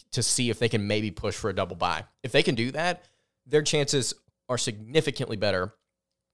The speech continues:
I think, to kinda rise, not just in the, uh, I think their, their chances are, are significantly better to rise in the N C double A tournament because of the fact that they, that would have meant they would have won some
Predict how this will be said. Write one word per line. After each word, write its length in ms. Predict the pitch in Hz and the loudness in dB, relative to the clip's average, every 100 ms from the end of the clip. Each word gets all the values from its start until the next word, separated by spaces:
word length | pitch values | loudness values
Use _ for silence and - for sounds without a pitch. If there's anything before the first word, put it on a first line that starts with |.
| _ _ _ _ _ - | _ _ _ _ _ -2
I 80 | 127 | 0
think, 200 | 123 117 | 0 0
to 120 | 117 | -2
kinda 220 | - 123 | 2 2
rise, 440 | 104 107 113 120 120 | 2 2 2 0 0
not 180 | 117 | -2
just 340 | - 120 - - _ _ _ _ _ _ _ - | 0 -2 -2 -6 _ _ _ _ _ _ _ -6
in 200 | 123 120 | -2 -2
the, 260 | 110 107 139 | -2 -2 0
uh, 140 | 127 | 2
I 100 | 135 | 2
think 220 | 131 170 139 | 0 -2 0
their, 160 | 147 | -2
their 180 | 135 151 | 0 -2
chances 380 | 147 185 160 - | 0 0 0 0
are, 260 | 139 127 - | 2 2 2
are 80 | 131 | 0
significantly 640 | - 123 131 131 127 120 | 0 -2 -2 -2 -2 -2
better 240 | 110 113 | 0 0
to 120 | 107 113 | 0 0
rise 460 | 107 110 110 101 | 2 2 2 -2
in 140 | - 120 | -2 -4
the 100 | 117 | -2
N 80 | |
C 140 | 113 117 | -2 -2
double 160 | 110 | -2
A 60 | 104 | -2
tournament 360 | 120 104 98 - _ _ _ _ _ _ - | -2 -2 -2 -4 _ _ _ _ _ _ -6
because 440 | 139 - 143 127 | -4 2 2 4
of 120 | 120 | 0
the 80 | 113 | 0
fact 240 | 131 110 | -2 -2
that 120 | 113 110 | -2 0
they, 140 | 113 110 123 | -2 -2 -4
that 160 | 120 | -2
would 140 | 123 113 | -2 -4
have 100 | 110 | -4
meant 160 | 101 | -4
they 100 | 110 | -4
would 160 | 104 98 | -2 -4
have 80 | 98 | -4
won 200 | 101 95 | -6 -4
some 360 | 104 90 87 | -4 -6 -8